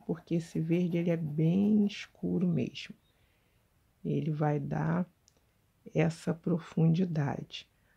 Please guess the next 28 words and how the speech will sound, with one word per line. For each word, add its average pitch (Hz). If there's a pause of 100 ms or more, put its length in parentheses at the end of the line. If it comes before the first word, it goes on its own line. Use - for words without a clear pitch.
(140)
A 165
mesma 185
coisa 196
eu 175
vou 175
fazer 170
aqui, 185
ó, 139 (540)
que 147
essa 151
folha 180
tá -
por 156
baixo -
dessa. - (960)
Então, -
eu 160
coloco 151
a 160
profundidade 143
aqui, 202 (2750)
trago 151
ela 156
pro 147
centro, 185 (340)
pro, 143 (140)
pro, 156
não 190